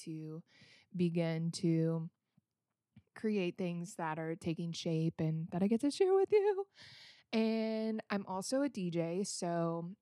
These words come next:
I D J under the name Maddo, and that's almost kind of actually a similar journey as my podcast. It'll be three years this December, I think, since I played my first show.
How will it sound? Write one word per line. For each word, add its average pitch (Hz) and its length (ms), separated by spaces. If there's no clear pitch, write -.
I 190 60
D 180 160
J 180 280
under 180 220
the 180 100
name 175 260
Maddo, 156 640
and 165 640
that's 165 560
almost 175 380
kind 165 200
of 165 140
actually 180 300
a 175 40
similar 160 420
journey 156 380
as 151 400
my 165 180
podcast. 160 720
It'll 170 140
be 170 520
three 175 200
years 165 840
this 185 220
December, 170 640
I 214 120
think, 233 220
since 240 200
I 240 80
played 214 240
my 220 120
first 262 260
show. 170 420